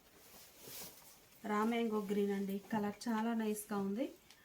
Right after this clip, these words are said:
పాచి గ్రీన్ కలర్ అని కూడా అంటాము. మిడిల్లో టూ షేడెడ్తో బుటా వీవింగ్, పళ్ళు పార్ట్ ఇలా ఉంటుంది. ఈ శారీ ఒక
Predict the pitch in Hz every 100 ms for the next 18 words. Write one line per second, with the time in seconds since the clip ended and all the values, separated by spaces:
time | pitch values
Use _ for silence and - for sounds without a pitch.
0 | - - 233 247 277 226 247 233 233 226
1 | 220 220 202 202 196 190 196 277 403 -
2 | - 233 226 226 214 208 208 262 262 254
3 | 226 220 233 196 202 208 196 196 254 320
4 | - 220 196 190 185 - 180 175 170 175
5 | 175 175 - - - - - - - -
6 | - - - - - - 262 247 254 226
7 | 220